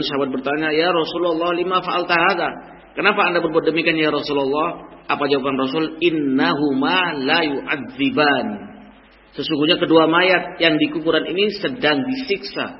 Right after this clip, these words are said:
"Wa ma yu'adzibani fi kabir." Disiksa dia bukan dengan perkara yang berat, tapi dosanya besar. Ringan perkaranya, tidak membutuhkan biaya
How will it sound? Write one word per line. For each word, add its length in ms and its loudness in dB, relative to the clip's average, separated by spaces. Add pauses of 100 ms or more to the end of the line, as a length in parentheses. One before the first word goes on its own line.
(840)
"Wa 80 -6
ma 160 0
yu'adzibani 720 0
fi 80 -2
kabir." 360 2 (520)
Disiksa 400 2
dia 160 4
bukan 320 2
dengan 240 0 (160)
perkara 320 0
yang 80 -2
berat, 400 -4 (1300)
tapi 220 -4
dosanya 320 0
besar. 500 -4 (1500)
Ringan 400 -4
perkaranya, 840 -4 (920)
tidak 200 4
membutuhkan 760 2
biaya 440 6